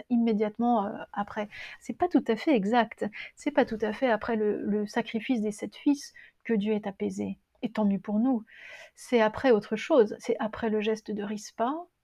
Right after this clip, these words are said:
qui lui-même a entraîné David à poser un autre geste, celui de donner une sépulture digne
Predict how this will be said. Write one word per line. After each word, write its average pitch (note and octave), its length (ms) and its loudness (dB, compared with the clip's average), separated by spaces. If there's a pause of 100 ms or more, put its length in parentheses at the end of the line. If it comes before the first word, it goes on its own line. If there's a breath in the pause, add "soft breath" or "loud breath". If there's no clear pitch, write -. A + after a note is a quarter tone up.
(440 soft breath)
qui C4 380 4
lui-même A3 500 4
a - 260 0
entraîné A#3 880 0
David G#3+ 760 0
à A3+ 400 -4
poser A#3 340 0
un G3+ 220 0
autre A#3+ 380 0
geste, C4 500 -2 (460 loud breath)
celui A3+ 360 -4
de G#3+ 480 -4 (260 soft breath)
donner A3+ 280 2
une A3 120 2
sépulture G#3+ 640 -6
digne G#3 560 2